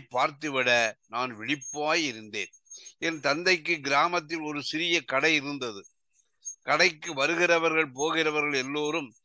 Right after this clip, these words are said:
நடக்கப் போகிற கொலையை பற்றி சொன்னார்கள். குரலை மெதுவாக்கி சொன்னார்கள். நான் கவனிப்பது அவர்களுக்கு தெரிந்தால் என்னை விரட்டுவார்கள். அதனால் அவர்கள் கவனிக்காதபடி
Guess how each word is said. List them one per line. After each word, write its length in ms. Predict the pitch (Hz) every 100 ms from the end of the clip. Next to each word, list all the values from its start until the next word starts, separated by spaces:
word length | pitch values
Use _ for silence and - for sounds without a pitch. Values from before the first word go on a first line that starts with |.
| _ -
நடக்கப் 520 | 110 139 160 185 165
போகிற 280 | 165 170 160 147
கொலையை 360 | 131 151 170
பற்றி 360 | 156 147 143 151
சொன்னார்கள். 640 | 165 143 147 147 117 104 - - _ _ - -
குரலை 400 | 139 147 170 170
மெதுவாக்கி 680 | 135 135 165 170 175 - 196
சொன்னார்கள். 640 | 156 131 123 107 92 87 _ _ - _ 123
நான் 220 | 147 143
கவனிப்பது 720 | 123 147 175 156 139 143 131 123 - - -
அவர்களுக்கு 540 | - 160 170 160 127 143
தெரிந்தால் 540 | 113 131 139 165 170 110 - - -
என்னை 220 | 175 175
விரட்டுவார்கள். 840 | 135 143 180 180 180 165 127 107 87 _ - _ _
அதனால் 500 | 90 123 131 131 131 117 - -
அவர்கள் 420 | 131 151 147 131
கவனிக்காதபடி 920 | 123 143 160 - 170 160 147 135